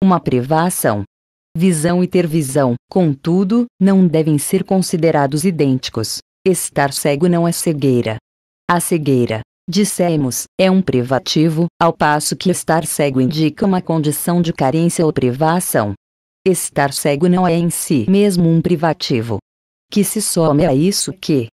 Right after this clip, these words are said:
se cegueira fosse o mesmo que estar cego, ambas as expressões seriam predicáveis do mesmo sujeito.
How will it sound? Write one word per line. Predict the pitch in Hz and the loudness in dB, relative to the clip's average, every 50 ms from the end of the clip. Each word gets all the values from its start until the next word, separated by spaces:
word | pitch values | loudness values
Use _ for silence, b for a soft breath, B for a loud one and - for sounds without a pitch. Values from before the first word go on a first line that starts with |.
| - - | -10 -10
se | - - - 208 | -8 -4 -4 -4
cegueira | - - - 180 - 170 156 160 160 165 | -4 0 -2 0 0 2 2 2 2 0
fosse | 160 - - 160 160 151 - - | -2 0 0 0 0 0 0 0
o | 170 | 0
mesmo | 170 165 175 180 170 196 190 180 | 2 2 2 2 2 2 2 2
que | - - 185 | 2 0 -2
estar | 175 - - - 160 165 156 | -2 -2 -2 -2 0 0 0
cego, | - - - 180 156 143 131 127 135 123 - - | -2 -2 -2 0 0 0 0 -2 -4 -6 -4 -2
ambas | 170 170 165 160 139 165 160 147 | 0 0 2 2 2 0 0 2
as | 151 143 147 | 0 0 0
expressões | 165 151 - - - 170 - - - 170 160 170 180 185 - - - - | 0 -4 -2 -4 -4 -4 -4 -2 -2 -2 0 0 0 0 -2 -4 -12 -12
seriam | - - - 185 160 156 175 196 202 208 | -8 -2 0 0 2 2 2 2 2 2
predicáveis | 190 - 180 160 156 151 - 160 147 139 143 147 139 | 2 0 0 0 -2 -4 -2 0 -2 2 2 0 0
do | 139 170 | 2 0
mesmo | 170 165 160 165 151 156 160 156 | 2 2 2 0 0 0 -2 -2
sujeito. | - - 160 147 147 151 143 127 113 107 - - 113 | -2 -2 -4 -2 0 0 0 0 0 -4 -6 -8 -8